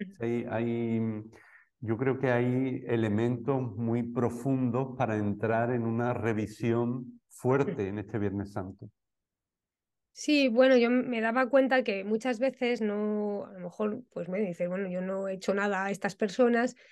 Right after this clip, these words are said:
Speaker 1: etcétera, etcétera, pero también es verdad que muchas veces te das cuenta que, pues, sales de la iglesia y no quieres mirar, ¿no? A,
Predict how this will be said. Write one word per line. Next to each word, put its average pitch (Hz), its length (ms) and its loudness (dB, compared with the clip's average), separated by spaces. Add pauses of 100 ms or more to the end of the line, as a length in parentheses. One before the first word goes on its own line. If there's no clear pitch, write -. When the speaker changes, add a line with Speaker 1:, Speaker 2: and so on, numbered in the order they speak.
(240)
Speaker 1:
etcétera, 202 440 -2
etcétera, 190 420 4
pero 185 300 -2
también 208 300 2
es 240 140 4
verdad 254 400 2
que 214 100 -4
muchas 202 280 -4
veces 226 280 0
te - 80 -4
das 185 140 -2
cuenta 214 280 2
que, 180 140 -4
pues, 180 200 -12
sales 196 280 -4
de 202 80 -2
la 202 100 2
iglesia 208 340 2
y 220 40 2
no 190 120 -2
quieres 202 280 -2
mirar, 185 400 -4
¿no? 175 160 -8
A, 170 220 -14